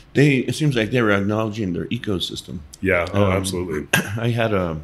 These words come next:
Speaker 1: I had a friend who, uh, flew us to his ranch in, in, uh, Colorado, and, uh, he has about fifteen miles of stream, and he redid the stream to be eco-friendly to the
Speaker 2: Oh,
Speaker 1: fish.
Speaker 2: nice. Yeah.
Speaker 1: And, uh,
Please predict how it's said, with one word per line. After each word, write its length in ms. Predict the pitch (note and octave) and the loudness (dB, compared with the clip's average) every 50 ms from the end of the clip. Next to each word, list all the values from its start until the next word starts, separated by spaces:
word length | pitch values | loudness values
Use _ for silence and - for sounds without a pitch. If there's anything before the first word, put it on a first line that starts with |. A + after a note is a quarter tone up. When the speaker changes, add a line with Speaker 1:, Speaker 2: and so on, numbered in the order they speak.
| F2+ - - - | -10 -14 -12 -8
Speaker 1:
I 60 | G#2 | -6
had 200 | G#2+ G2+ F2+ F2+ | -2 -2 -2 -2
a 60 | E2 | -2
friend 360 | - - - G#2 G#2 F#2+ F2+ F2 | -4 -4 -4 -4 -2 -2 -4 -6
who, 300 | F#2 F2 E2 E2 D#2+ - - - - | -8 -8 -8 -8 -8 -10 -12 -12 -12
uh, 220 | - F2+ D#2+ D2+ - - G2 - - - - - - - - - - | -10 -8 -8 -8 -8 -10 -14 -16 -20 -20 -20 -20 -20 -20 -20 -20 -10
flew 180 | - G#2 G2 F#2+ | -4 -2 -2 -2
us 80 | F#2 F#2 | -2 -4
to 120 | - F#2+ F2 | -4 -6 -6
his 140 | E2 D#2+ F2+ | -4 -4 -4
ranch 300 | F2 F#2 F#2+ F#2+ - G2 | -4 -2 -4 -4 -6 -6
in, 300 | E2+ E2 D#2+ D#2 D2+ - - | -4 -4 -4 -6 -6 -8 -8
in, 240 | F2+ F2 E2+ E2+ E2+ | -8 -6 -6 -6 -8
uh, 280 | E2 E2 D#2 D#2 D#2 - - - - - _ - - - - - - - | -8 -8 -8 -8 -10 -12 -14 -20 -20 -20 _ -18 -18 -18 -18 -20 -20 -10
Colorado, 720 | - - G#2 F#2 F2+ F2+ F#2 G2+ G#2 G#2+ F#2 E2 D#2+ E2 - - - - - - - - - _ - - | -6 -2 -2 0 0 2 2 2 2 0 0 -2 -4 -6 -10 -16 -20 -20 -20 -20 -20 -20 -20 _ -14 -8
and, 340 | - G2 F#2+ F2 E2+ F2+ F#2+ | -6 -4 -2 -2 -2 -2 -2
uh, 380 | F2+ F2 E2+ E2 D#2+ D#2+ D#2+ F2+ | -2 -2 -2 -2 -2 -4 -4 -6
he 120 | F#2 G2+ | -6 -6
has 100 | A2 F#2 | -6 -6
about 220 | F#2 F#2+ C#2+ D2+ - | -4 -6 -6 -6 -6
fifteen 340 | A#2 - - A#2 G2+ F2+ | -8 -8 -6 -4 -4 -2
miles 400 | F2 F2 F2+ F#2 F2+ F2 E2 - | -2 -2 -2 -2 -2 -4 -6 -8
of 100 | D2 D2+ | -10 -12
stream, 340 | - - - G2+ G2+ G2 F2 | -12 -10 -8 -8 -6 -6 -6
and 160 | D2+ D#2+ E2 | -6 -8 -8
he 180 | F2 G#2 F#2+ E2+ | -8 -8 -8 -6
redid 440 | D#2+ G2 G#2 F2+ - - G#2 F2+ E2+ | -4 -4 -4 -4 -4 -4 -6 -6 -4
the 120 | F2+ D#2 | -6 -6
stream 520 | - - - - - G2 F2+ F2 E2 D#2+ - - - | -6 -8 -10 -10 -8 -8 -8 -8 -8 -10 -14 -12 -10
to 100 | A2 G2 | -8 -6
be 160 | E2+ F2 G2+ | -6 -6 -6
eco-friendly 560 | F#2+ - F2+ E2 - - F2 F2+ E2+ E2 D#2+ | -6 -8 -10 -12 -10 -8 -8 -6 -6 -6 -8
to 140 | D2+ - E2+ | -8 -8 -8
the 60 | G2 | -6
Speaker 2:
Oh, 200 | G2+ G#2 G#2+ G#2 | -6 -6 -4 -4
Speaker 1:
fish. 100 | A2+ F#2 | -2 -2
Speaker 2:
nice. 360 | F#2+ G2+ F#2+ E2+ - - - - E2+ | -2 -2 -4 -6 -8 -12 -16 -14 -12
Yeah. 200 | F2 F#2 F#2 E2+ D#2+ - - - - | -10 -8 -8 -8 -12 -14 -20 -12 -6
Speaker 1:
And, 300 | - A2 A2 G2+ G2+ G2 | -2 0 0 2 2 2
uh, 340 | G2+ G2+ F#2+ F#2+ F#2 F2 E2+ | 2 2 2 2 2 2 0